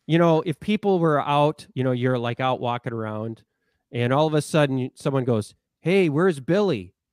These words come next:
And then, and then it's like, "Oh, a lion got him."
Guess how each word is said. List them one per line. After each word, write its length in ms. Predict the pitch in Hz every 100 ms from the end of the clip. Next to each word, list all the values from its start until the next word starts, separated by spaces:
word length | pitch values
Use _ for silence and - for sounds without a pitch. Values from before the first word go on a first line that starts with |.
| _ _ 135
And 120 | 135
then, 220 | 135 127 -
and 160 | 131
then 140 | 131 127
it's 120 | 117
like, 200 | 117 - 151
"Oh, 240 | 180 143
a 20 |
lion 460 | 127 135 180 196 151
got 260 | 127 107 95
him." 220 | 85